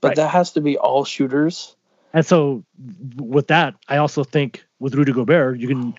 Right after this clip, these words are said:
Speaker 2: also do that. Like, if you have the right pieces around Rudy Gobert, that could really, like, that could really change the way, um,
Speaker 1: But I
Speaker 2: uh,
Speaker 1: also feel like Ben Simmons and Rudy, I would never wanna pay them, like, super max money, 'cause I feel like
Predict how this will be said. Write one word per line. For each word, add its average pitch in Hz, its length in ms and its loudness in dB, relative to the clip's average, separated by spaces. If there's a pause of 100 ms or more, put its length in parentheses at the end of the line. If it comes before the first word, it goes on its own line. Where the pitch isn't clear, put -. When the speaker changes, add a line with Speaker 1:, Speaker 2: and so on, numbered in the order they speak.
Speaker 2:
also 147 260 -2
do 165 120 0
that. 92 220 -6
Like, 110 220 -10 (300)
if 131 180 -6
you 208 100 2
have 180 180 2
the 135 60 -2
right 131 280 -2
pieces 147 360 -4
around 127 220 0
Rudy 117 160 -4
Gobert, 117 520 -2 (520)
that 143 160 2
could 127 140 -2
really, 131 180 4
like, 120 220 -4 (320)
that 151 160 0
could 160 100 2
really 143 200 2
change 123 720 -4 (440)
the 127 200 2
way, 117 560 0
um, 117 300 -2
Speaker 1:
But 165 140 4
I 185 100 2
Speaker 2:
uh, 214 40 4
Speaker 1:
also 220 260 0
feel 170 220 0
like 139 260 -4
Ben 156 220 -2
Simmons 151 460 -2
and 127 180 -6
Rudy, 135 320 2
I 127 100 0
would 127 220 -4
never 139 240 2
wanna 135 240 0
pay 131 280 -2
them, 123 280 -10
like, 117 220 -12
super 135 320 -2
max 113 320 -10
money, 120 320 -18
'cause - 120 -14
I 123 100 -2
feel 135 220 0
like 117 220 -8